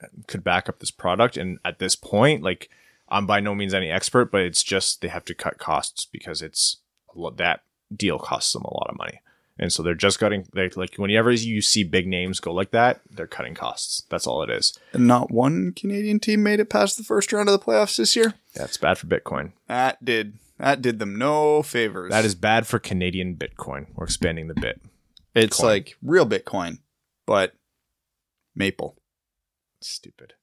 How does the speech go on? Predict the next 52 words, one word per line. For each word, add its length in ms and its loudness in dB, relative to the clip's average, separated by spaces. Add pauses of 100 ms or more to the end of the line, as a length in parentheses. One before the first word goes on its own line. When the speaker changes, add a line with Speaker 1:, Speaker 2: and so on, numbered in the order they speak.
(240)
Speaker 1:
Stupid, 580 0
Brad. 180 -2
Speaker 2:
I 20 2
was 100 4
gonna 140 4
go 100 6
in 80 6
a 60 4
different 240 2
direction 420 2
with 120 -4
that, 200 6
and 140 -4
then 100 -2
I 60 0
abandoned 440 -4
ship. 300 -2
Speaker 1:
Yeah. 400 0 (420)
I'm 140 2
glad 240 2
you 80 0
did, 240 4
but 120 -2
still, 440 2 (200)
even 200 4
by 160 4
my 320 4
standards, 460 2
Brad, 320 2
stupid. 480 -6 (340)
Speaker 2:
Yep. 640 -10
Speaker 1:
Um, 640 4 (540)
uh, 160 -4
we 100 0
chatted 240 2
with 100 -2
Matt, 360 -4
the, 200 0
or 120 -2
Matt, 340 -8 (100)
Max. 380 0
The 120 -6
last 260 2
thing 100 -2
I 40 0
wanna 140 -2
talk 200 -4
to 40 -10
you 40 -8
about 180 -4
is, 260 -4
um, 380 -6